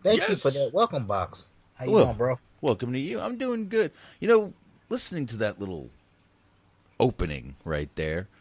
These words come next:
Speaker 2: I heard, um, that, uh, I'm Your Huckleberry from Tombstone. That's one we gotta do, man.
Speaker 1: Oh, yeah.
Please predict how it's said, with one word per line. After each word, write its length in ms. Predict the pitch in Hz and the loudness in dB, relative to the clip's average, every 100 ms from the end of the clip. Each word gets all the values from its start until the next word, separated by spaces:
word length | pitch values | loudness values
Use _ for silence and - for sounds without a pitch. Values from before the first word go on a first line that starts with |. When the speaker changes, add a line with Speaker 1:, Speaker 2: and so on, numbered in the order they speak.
| _ _ _ _ _ | _ _ _ _ _
Speaker 2:
I 60 | - | -6
heard, 240 | 170 214 190 | 0 2 4
um, 440 | 165 135 107 78 _ - _ _ _ _ _ _ _ _ - - | 2 0 -4 -10 _ -20 _ _ _ _ _ _ _ _ -20 -2
that, 260 | 110 92 | -2 0
uh, 300 | 104 80 64 57 - _ _ _ _ _ | -4 -4 -8 -14 -20 _ _ _ _ _
I'm 160 | - 151 | -6 -2
Your 120 | 127 | -2
Huckleberry 760 | 104 98 87 82 90 85 92 92 - _ | 0 -4 -6 -4 -2 -2 -6 -10 -18 _
from 160 | 98 | -12
Tombstone. 840 | 85 127 123 104 98 87 78 71 78 101 | -4 -4 -4 -4 -4 -4 -6 -10 -14 -8
That's 220 | - - | -8 -4
one 220 | 247 85 | -4 -4
we 100 | 78 | -6
gotta 260 | - 71 64 | -6 -8 -8
do, 280 | 65 69 71 | -14 -14 -14
man. 300 | 73 85 131 170 _ _ _ _ _ _ _ - | -14 -14 -14 -16 _ _ _ _ _ _ _ -8
Speaker 1:
Oh, 140 | 143 | -6
yeah. 360 | 117 160 160 | 0 2 2